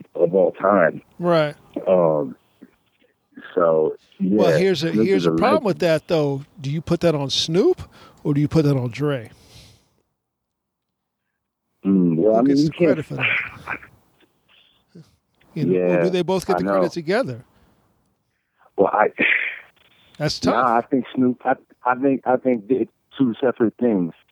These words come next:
Speaker 1: I think, yeah, that's just, I think it's a different discussion. But I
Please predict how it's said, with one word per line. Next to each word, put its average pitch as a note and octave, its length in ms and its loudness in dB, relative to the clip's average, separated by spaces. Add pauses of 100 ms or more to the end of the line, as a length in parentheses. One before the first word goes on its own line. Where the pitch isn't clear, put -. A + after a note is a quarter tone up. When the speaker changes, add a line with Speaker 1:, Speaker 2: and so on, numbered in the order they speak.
(800)
Speaker 1:
I G#2+ 120 0
think, G#2 320 -2
yeah, A2 180 2
that's A2 240 -2
just, A2 200 0
I A2 100 2
think A#2 220 0
it's G2+ 100 0
a G2+ 40 2
different G2+ 360 -2
discussion. F#2+ 560 -2
But G2+ 100 2
I G#2+ 80 2